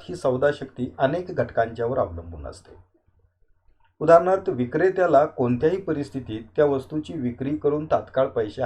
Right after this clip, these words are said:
हवे आहेत अशी परिस्थिती असेल आणि दुसरीकडे ग्राहकाला मात्र ती वस्तू आजच खरेदी केली पाहिजे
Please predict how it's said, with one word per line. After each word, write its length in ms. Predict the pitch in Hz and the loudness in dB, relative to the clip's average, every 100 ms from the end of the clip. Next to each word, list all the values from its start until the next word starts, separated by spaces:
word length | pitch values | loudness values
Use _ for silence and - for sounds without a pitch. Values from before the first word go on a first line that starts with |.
| - | -6
हवे 180 | 110 143 | 2 4
आहेत 260 | 120 98 87 _ - _ _ _ _ _ _ - | 4 0 -16 _ -20 _ _ _ _ _ _ -4
अशी 200 | 160 247 | -2 -2
परिस्थिती 560 | 175 147 - 131 117 | 0 -2 -4 -10 -6
असेल 340 | 104 - 101 - | -6 -8 -16 -4
आणि 160 | 135 123 | -2 -2
दुसरीकडे 520 | 117 113 156 185 120 120 139 - _ _ _ - | -4 -8 -4 -2 -2 -2 -8 -16 _ _ _ -6
ग्राहकाला 600 | 135 123 165 170 190 208 | 0 2 0 2 4 4
मात्र 460 | 156 147 143 - 123 - | 2 -2 2 0 0 -6
ती 40 | |
वस्तू 380 | 190 160 - 214 - | -6 -6 -4 -8 2
आजच 400 | 127 143 196 - | 2 2 -4 -4
खरेदी 340 | - 185 196 | -10 -8 -12
केली 320 | - 156 160 | -6 -4 -4
पाहिजे 480 | 170 170 156 127 135 | 0 2 2 0 -4